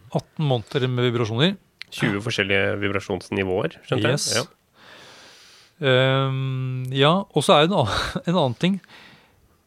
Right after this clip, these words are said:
Speaker 1: Det kan jo, altså selv om de målte en endring i tannin og syre, så kan det jo faktisk hende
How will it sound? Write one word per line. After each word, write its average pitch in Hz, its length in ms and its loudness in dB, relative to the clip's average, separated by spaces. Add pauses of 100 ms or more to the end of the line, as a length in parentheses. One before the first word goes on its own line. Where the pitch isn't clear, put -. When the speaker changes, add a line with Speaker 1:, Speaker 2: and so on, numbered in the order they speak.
(340)
Speaker 1:
Det - 120 -6 (180)
kan 123 360 -2
jo, 160 100 0
altså 170 180 -2
selv 139 260 2
om 147 120 0
de 147 100 -2
målte 135 460 -2
en 147 80 -2
endring 127 400 -2
i 135 220 -2 (180)
tannin 135 480 -2 (160)
og 120 420 0 (140)
syre, 156 480 2 (760)
så - 220 -10
kan 117 380 -4
det 143 100 -4
jo 147 60 -8
faktisk - 400 -10
hende 120 280 -6